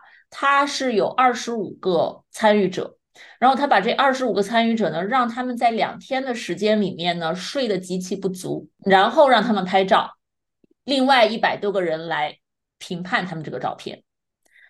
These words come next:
然后就能够发现啊，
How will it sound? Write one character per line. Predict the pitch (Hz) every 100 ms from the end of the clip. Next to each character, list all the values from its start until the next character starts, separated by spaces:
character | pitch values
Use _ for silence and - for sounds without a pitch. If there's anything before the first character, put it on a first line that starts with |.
| _ _
然 | 196 202
后 | 233 277 247
就 | 262
能 | 214 175 185
够 | 240 190 - _ _ _ _
发 | 233 214
现 | 220 254 190
啊， | 147